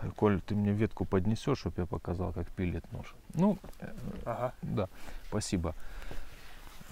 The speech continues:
Speaker 1: Всё чаще на своих видео я поднимаю вопрос лучшего ножа для A D C. Да, последнее видео я говорил, что сто одиннадцатый, наверное, лучший для этого всё-таки, если не говорить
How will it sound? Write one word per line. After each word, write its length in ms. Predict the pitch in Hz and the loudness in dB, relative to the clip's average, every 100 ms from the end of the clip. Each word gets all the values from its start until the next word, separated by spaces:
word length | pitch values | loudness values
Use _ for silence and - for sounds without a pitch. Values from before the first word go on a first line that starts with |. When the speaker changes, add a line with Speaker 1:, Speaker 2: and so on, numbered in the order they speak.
| - - - - - | -12 -10 -10 -10 -8
Speaker 1:
Всё 140 | - 165 | 6 8
чаще 320 | 180 143 139 | 10 10 10
на 120 | 131 | 4
своих 300 | - 123 104 | 6 2 4
видео 280 | 123 110 110 | 4 8 8
я 120 | 107 | 8
поднимаю 460 | 101 110 113 113 107 | 6 6 6 8 6
вопрос 500 | 104 110 98 87 - | 6 6 4 4 -6
лучшего 640 | 95 98 107 117 - 98 | -4 0 4 2 4 4
ножа 340 | 98 101 135 170 | 6 6 6 6
для 160 | 104 | 8
A 60 | 101 | 6
D 160 | 98 98 | 6 2
C. 340 | - 151 135 | 2 2 2
Да, 280 | 95 104 101 | 2 2 2
последнее 600 | 98 - 101 104 98 92 | -2 0 2 2 2 2
видео 300 | 95 92 90 | 2 2 2
я 260 | 87 90 90 82 | 2 0 -2 -2
говорил, 340 | 85 92 120 101 | 0 2 2 0
что 200 | - 87 | 0 -2
сто 220 | - 95 | 2 2
одиннадцатый, 720 | 98 135 180 147 - 101 95 82 - - - - | 4 4 4 2 2 2 2 -2 -10 -10 -10 -6
наверное, 340 | 76 82 80 | -4 -2 0
лучший 460 | 87 107 104 - 80 | 2 2 0 -2 -2
для 200 | - 90 | 0 0
этого 400 | 80 - - 85 - | 0 -4 -4 -6 -8
всё-таки, 540 | - - 92 - - 90 | -10 -2 -2 -2 -8 -4
если 280 | 82 - | -4 -4
не 140 | 85 90 | -2 0
говорить 400 | 87 90 87 | 0 0 0